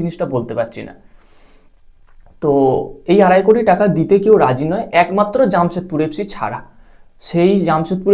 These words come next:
এফসি শুধু চাইছে যে আড়াই কোটি টাকা দিয়ে, মানে বাৎসরিক আড়াই কোটি টাকার বিনিময়ে সে আইএসএল খেলবে। তো শুধু জামশেদপুর এফসি খেলুক, বাকি তো যে কটা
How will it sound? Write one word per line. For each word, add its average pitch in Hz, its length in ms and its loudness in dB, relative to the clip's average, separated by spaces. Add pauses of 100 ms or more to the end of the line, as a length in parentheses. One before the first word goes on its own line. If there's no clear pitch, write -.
এফসি 202 240 -4
শুধু 202 220 0
চাইছে 160 300 0 (100)
যে 214 100 2
আড়াই 151 200 2
কোটি 170 160 0 (100)
টাকা 160 160 2 (160)
দিয়ে, 170 180 2 (260)
মানে 143 200 -2
বাৎসরিক 180 380 0 (120)
আড়াই 156 200 -2
কোটি 175 200 -2
টাকার 180 240 -2
বিনিময়ে 160 400 -4
সে 214 80 -2 (180)
আইএসএল 127 340 -4 (140)
খেলবে। 131 340 -4 (880)
তো 131 80 4 (580)
শুধু 180 200 0 (420)
জামশেদপুর 185 460 -2
এফসি 196 240 -4
খেলুক, 170 260 -2 (420)
বাকি 131 200 -2 (100)
তো 170 60 0 (340)
যে 143 120 -4
কটা 147 180 0